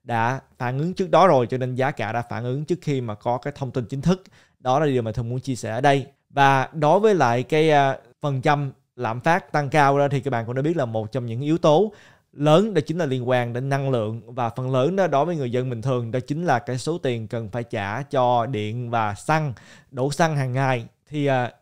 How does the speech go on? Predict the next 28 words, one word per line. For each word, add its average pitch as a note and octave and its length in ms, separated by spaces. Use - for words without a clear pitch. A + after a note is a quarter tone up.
chúng G3 120
ta F3 100
cũng D3 120
đã D#3+ 80
biết F3+ 260
là C3 240
Nhà B2+ 160
Trắng D3 240
lúc G3 100
nào C3 140
cũng C3 140
nói C#3 160
là D3 120
muốn C3+ 300
có D#3+ 240
một C#3 200
chiến G3 160
lược C#3+ 280
để C3+ 160
hỗ C#3+ 300
trợ A#2+ 340
giảm C3+ 440
cái D#3+ 340
giá D3+ 220
xăng D3+ 280
cho C#3+ 120
người B2+ 160
dân. C#3+ 220